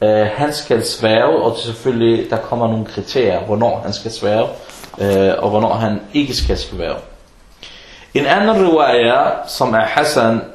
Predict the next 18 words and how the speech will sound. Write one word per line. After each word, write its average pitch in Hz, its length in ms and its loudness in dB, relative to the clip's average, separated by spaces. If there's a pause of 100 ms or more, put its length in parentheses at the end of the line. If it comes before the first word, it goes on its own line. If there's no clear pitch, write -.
som 113 240 -2
ligger 123 200 2
hos 113 280 0
Imam 113 260 0
al-Bayhaqi, 110 720 0 (960)
hvor 120 260 2
Muhammad 151 420 2
sallallahu 131 640 2
alaihi 117 280 4
wasallam 117 440 2
siger, 98 320 -4 (840)
"ولكن 135 720 2
البينة 147 880 2
على 139 400 4
المدعي." 110 1700 0 (1400)
Men 110 260 0
selve 170 580 0
beviset 131 760 0